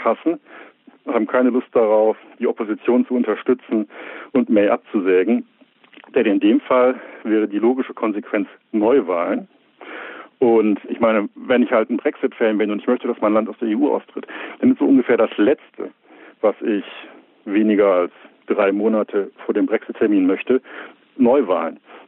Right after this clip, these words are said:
die alles nur komplizierter machen, die im Zweifel dazu führen, dass der ganze Brexit verschoben werden muss. Ich meine, so eine Wahl dauert ja auch ein bisschen. Also ich glaube, die ganzen Konservativen, die den, äh, Brexit-Vertrag hassen, werden trotzdem für May bei einem Misstrauensvotum stimmen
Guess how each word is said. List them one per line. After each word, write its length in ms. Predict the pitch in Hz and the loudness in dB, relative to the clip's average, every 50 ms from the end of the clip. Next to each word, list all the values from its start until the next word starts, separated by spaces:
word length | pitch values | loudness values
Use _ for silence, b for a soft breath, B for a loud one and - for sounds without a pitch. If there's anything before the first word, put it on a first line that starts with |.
| - - | -4 -2
die 80 | - | 0
alles 180 | - - 117 110 - | 2 2 0 -2 -4
nur 100 | 113 - | -6 -4
komplizierter 560 | - 127 110 - - - - 143 151 143 135 | -2 -2 -4 -4 -6 -4 0 0 2 2 4
machen, 320 | 127 127 127 - 127 113 92 | 4 4 2 2 -2 -4 -4
die 80 | 110 | -4
im 100 | 110 107 - | -8 -6 -2
Zweifel 360 | - 123 117 113 - 123 104 B B B B B B B B - | 2 2 2 2 0 -4 -6 B B B B B B B B -2
dazu 260 | 131 110 - - - - - | -2 -2 -2 -6 -20 -10 -2
führen, 300 | - 190 123 123 120 113 | 0 2 4 4 4 4
dass 140 | 110 107 - | 2 0 0
der 100 | - 120 | 0 0
ganze 220 | 104 110 107 - 117 | 0 0 0 -2 -2
Brexit 320 | - 113 123 - - - | -2 -2 -2 -2 -6 -16
verschoben 420 | - 110 - - 139 135 123 110 92 | -16 -10 -4 -2 0 0 0 0 0
werden 180 | 95 95 95 | -2 -4 -4
muss. 140 | 98 - - - | -8 -10 -12 -10
Ich 60 | - | -4
meine, 160 | 113 98 90 90 | -4 -2 -2 -2
so 60 | 90 | -2
eine 120 | 92 87 | -2 0
Wahl 180 | 92 95 98 92 | 2 2 4 4
dauert 240 | 101 101 98 - - | 4 2 2 0 -2
ja 60 | 104 | -6
auch 100 | - - | -6 -6
ein 80 | - | -8
bisschen. 340 | - - - - - - - B B B B B | -10 -10 -10 -12 -18 -18 -16 B B B B B
Also 380 | 135 127 139 151 147 151 151 151 | 2 2 2 4 4 4 2 2
ich 140 | - - | 0 -2
glaube, 380 | - 123 123 127 127 123 120 113 B B B B B B - | 0 2 4 4 4 4 2 0 B B B B B B -6
die 120 | - 143 139 | -2 0 2
ganzen 240 | 156 147 - 147 | 2 0 0 -2
Konservativen, 580 | 135 147 147 147 143 135 131 - 139 127 120 123 - - | 0 0 2 4 4 2 2 0 -2 0 0 0 0 -2
die 100 | 110 110 | -6 -4
den, 180 | 110 104 101 107 | -2 -2 0 0
äh, 120 | 104 104 | -2 -2
Brexit-Vertrag 600 | - 107 107 - - - - - - - 175 - | -2 -4 -8 -8 -10 -16 -16 -12 -8 -8 -8 -6
hassen, 560 | - - 139 - - - 135 127 120 113 104 | -4 -4 -4 -4 0 0 2 2 2 2 0
werden 300 | 101 101 104 107 101 98 | 2 2 2 2 0 -2
trotzdem 420 | - - 101 - _ - - 104 - | -6 -6 -8 -8 _ -10 -10 -10 -8
für 180 | - - 104 | -6 -8 -6
May 400 | 98 95 90 92 98 107 120 135 | -4 -2 0 2 4 4 4 4
bei 140 | 123 113 107 | 2 2 0
einem 160 | 107 95 92 | 0 -2 -2
Misstrauensvotum 800 | 101 120 - - - - 113 117 117 - - 113 113 - 120 101 - - - | -2 -4 -6 -6 -4 0 0 0 0 -2 -4 -6 -4 -4 -6 -12 -12 -12 -8
stimmen 400 | - - 123 117 113 113 110 B | -2 0 2 2 2 2 0 B